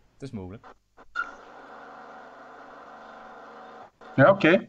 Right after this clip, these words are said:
Speaker 2: Ga ik eens proberen. Ik ga er nog wat mee rond experimenteren.
Speaker 1: Ja, dubbeltractie, ik moet zeggen, ik heb er ook nog niet heel veel rond gedaan, hoor. Eh,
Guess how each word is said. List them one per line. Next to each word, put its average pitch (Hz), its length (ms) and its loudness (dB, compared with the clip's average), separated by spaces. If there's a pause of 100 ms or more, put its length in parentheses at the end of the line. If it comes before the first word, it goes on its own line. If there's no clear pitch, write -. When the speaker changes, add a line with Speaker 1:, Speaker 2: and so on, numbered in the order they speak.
Speaker 2:
Ga 147 120 2
ik 139 80 2
eens 139 120 -6
proberen. 135 400 4
Ik - 60 -8
ga 170 80 4
er 151 60 4
nog 151 100 -2
wat 147 120 2
mee 139 140 4
rond 147 180 0
experimenteren. 127 800 0 (280)
Speaker 1:
Ja, 175 220 2
dubbeltractie, 175 600 -8
ik 110 100 -14
moet 143 140 -10
zeggen, 175 280 -4
ik 135 80 0
heb 160 260 4
er 151 80 -8
ook 160 100 -14
nog 147 80 -12
niet 147 120 -12
heel 135 140 -10
veel 139 240 -6
rond 131 200 -10
gedaan, 120 360 -10
hoor. 107 140 -10
Eh, 104 340 -10